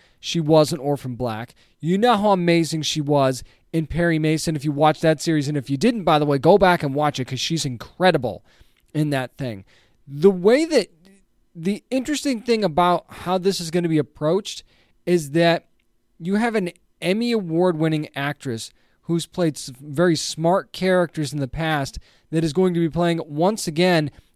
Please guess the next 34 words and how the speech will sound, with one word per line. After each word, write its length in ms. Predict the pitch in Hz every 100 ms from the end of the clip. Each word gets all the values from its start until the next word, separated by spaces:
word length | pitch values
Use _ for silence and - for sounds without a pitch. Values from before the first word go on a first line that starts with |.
| -
another 380 | 170 180 170 160
very 580 | 127 117 127 165 240 226
smart 640 | - - 160 165 180 151
character 540 | - 170 160 156 - 143
in 80 | 120
Jennifer 380 | 147 135 -
Walters, 600 | 131 127 120 110 110 - -
which 180 | 131 -
is 60 |
the 80 | 143
cousin 320 | 160 160 143
of 60 | 127
Bruce 200 | 139 131
Banner, 240 | 139 135
by 160 | 120 117
the 80 | 113
way, 180 | 110
if, 160 | 107 -
in 200 | 120 127
case 260 | 135 127 123
you 60 |
didn't 200 | 120 113
know. 220 | 107 95 - _ _ _ _ _ _
So 340 | - 185 175 - -
I 200 | 185 233
think 280 | 214 185 156
this 180 | 185
is 180 | 165 143 -
an 120 | 156 147
incredibly 840 | 131 - - 190 208 202 160 143
spot-on 1700 | - - - - 165 151 143 _ _ _ _ _ 160 147 139 131 127
casting 760 | - 139 143 123 - 127 90 - _ _ _ _ _
by 260 | 127 139 135
Disney, 680 | 123 151 151 127 143 139